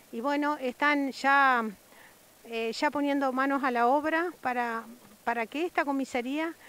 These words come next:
sea una de las que se construyen. No sé, creo que hace veinticinco o treinta años que no se construye una comisaría desde cero en nuestra ciudad de Concordia. Este terreno, eh, lo compramos nosotros,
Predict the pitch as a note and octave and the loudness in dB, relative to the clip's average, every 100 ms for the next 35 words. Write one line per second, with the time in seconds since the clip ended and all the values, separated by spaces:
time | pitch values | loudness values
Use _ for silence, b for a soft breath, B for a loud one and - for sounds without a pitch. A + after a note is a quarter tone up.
0 | B - - C#4 C4+ C4+ D4 E4 E4+ D#4+ | B -10 -2 2 0 0 0 2 2 0
1 | A#3+ B3+ B3+ - C4+ B3+ B3+ - C#4 B3 | -4 -4 -4 -4 -2 -2 -2 -4 -2 0
2 | A#3+ D4+ E4 - E4 E4 B B B B | 0 0 -2 0 0 -2 B B B B
3 | - B3+ B3+ - E4 D#4 A#3+ D#4 D#4+ - | -12 -6 -4 -2 -2 -2 -2 -2 -2 -2
4 | C#4+ C4+ B3 A#3+ A#3 - D4 - D4 D4 | -2 0 0 -2 -4 0 0 2 0 0
5 | C4 - E4+ E4 D4+ C#4+ D4 C#4 C4+ D4+ | -2 0 2 2 2 2 0 2 2 2
6 | D#4 - C4 B3 C4 A#3 A3 C4 C4+ C4+ | 2 0 -2 -2 -2 -2 -2 -6 -2 -2
7 | B3 C4 D4 C4 A#3+ A3+ - A3+ A#3 A#3 | 0 2 2 2 0 0 -2 -2 -2 -2
8 | A#3 C4+ C#4 C#4+ B B B B - G3+ | -2 0 0 0 B B B B -10 -4
9 | A3+ G#3+ A3+ A3+ A3 - C4+ B3+ G#3+ A#3+ | -4 -2 -4 -4 -6 0 2 4 2 -2
10 | A#3 A3+ G#3+ G#3+ A3+ A#3+ A3+ A#3 A3 G#3 | -4 -2 -2 -2 -2 -2 -4 -2 -2 -2
11 | G3+ F#3+ G3+ F3+ F3+ E3 B B B B | -4 -4 -4 -4 -8 -10 B B B B
12 | B C#4 C4 - D#4 C4 C#4 D#4+ E4 F4 | B -6 -4 -4 0 2 2 2 4 4
13 | F4 - B3 A#3+ A3+ A3 G#3+ A3 A3+ A#3 | 2 -2 -2 0 0 -2 -4 -6 -2 0
14 | B3 A#3+ C#4 C#4+ B3+ A#3+ - D#4 D4+ D4 | 2 2 4 4 2 -2 0 2 2 2
15 | D#4 | 0